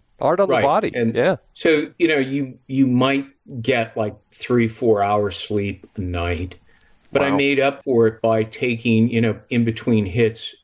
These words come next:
Speaker 2: I would take
Speaker 1: <laughs>
Speaker 2: these, uh, power naps. And I'm really skilled at power naps. So that's it.
Speaker 1: <laughs> That's good.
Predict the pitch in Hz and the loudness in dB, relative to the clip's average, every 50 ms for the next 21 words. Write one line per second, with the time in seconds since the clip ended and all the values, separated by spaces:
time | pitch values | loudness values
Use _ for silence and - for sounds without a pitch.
0 | _ - 98 101 101 104 101 - - - 151 110 110 - 110 104 98 98 95 92 | _ -6 -4 -4 -4 -4 -6 -6 -2 -2 -2 -2 -2 -6 -8 -8 -8 -8 -8 -8
1 | 87 - - 101 92 90 92 - - - 139 131 135 127 123 120 110 104 98 80 | -10 -6 -4 -2 -2 -2 -4 -4 -4 -2 0 0 2 2 2 0 0 0 -2 -6
2 | 78 - - - - - - - _ _ _ _ - - - - _ _ - 131 | -8 -10 -8 -6 -6 -6 -8 -12 _ _ _ _ -20 -20 -20 -20 _ _ -4 -2
3 | 131 135 139 135 127 123 120 - _ - 127 120 127 127 147 180 190 196 175 151 | 0 0 0 0 -2 -4 -8 -12 _ -12 -10 -8 -6 -2 0 2 2 2 2 2
4 | 135 - - - - - 131 120 110 107 98 - - - 113 110 101 98 95 92 | 0 0 -2 -2 0 0 2 2 0 -2 -4 -8 -8 -6 -4 -2 -2 -2 -4 -4
5 | 78 69 - - _ - - - _ _ - - - - 143 120 117 110 - - | -8 -10 -12 -18 _ -20 -20 -20 _ _ -4 -2 0 0 2 0 0 -2 -2 -6
6 | - - - - - - _ _ - 107 - - - - - | -10 -10 -12 -14 -14 -14 _ _ -10 -10 -10 -8 -6 -6 -6